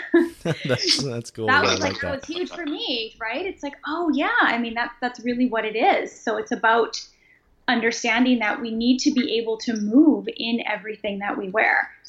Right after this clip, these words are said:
Speaker 1: And I mean,
Speaker 2: So
Speaker 1: guys,
Speaker 2: true.
Speaker 1: guys do have it a little bit easier. You are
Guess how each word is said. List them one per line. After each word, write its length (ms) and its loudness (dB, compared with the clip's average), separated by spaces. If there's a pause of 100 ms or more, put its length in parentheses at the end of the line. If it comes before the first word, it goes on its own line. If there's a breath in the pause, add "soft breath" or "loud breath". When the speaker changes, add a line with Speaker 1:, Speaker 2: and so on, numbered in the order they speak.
Speaker 1:
And 220 -4
I 60 -4
mean, 200 -6
Speaker 2:
So 100 2
Speaker 1:
guys, 220 2
Speaker 2:
true. 100 -14 (240)
Speaker 1:
guys 360 4
do 140 0
have 220 0
it 80 2
a 40 0
little 320 -4
bit 160 -8
easier. 480 -4
You 180 0
are 400 -2